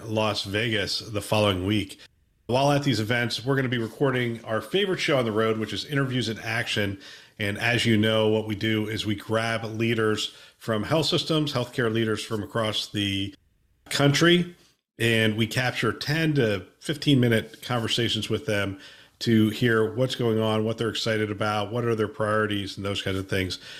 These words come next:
It's a great way for you to catch up very, very quickly on what other health systems are thinking and doing across the industry. So don't miss a chance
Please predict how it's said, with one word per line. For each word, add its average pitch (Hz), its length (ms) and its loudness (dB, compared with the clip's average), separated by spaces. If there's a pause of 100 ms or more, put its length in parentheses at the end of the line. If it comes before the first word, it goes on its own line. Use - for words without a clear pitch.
(140)
It's - 180 0
a 110 440 2
great 147 300 4
way 127 140 4
for - 140 -4
you 113 100 4
to 104 80 0
catch 113 460 -4
up 110 340 -4
very, 120 400 2
very 147 380 2
quickly 104 560 -2 (340)
on 107 320 0
what 117 180 0
other 113 240 2
health 110 180 -4
systems - 320 -4
are 101 60 -4
thinking 110 420 -2
and 95 100 -4
doing 101 400 0 (400)
across 101 380 -2
the 95 400 0
industry. 98 600 -2
So 107 360 2 (100)
don't 147 200 4
miss 151 200 0
a - 20 -10
chance 131 460 -2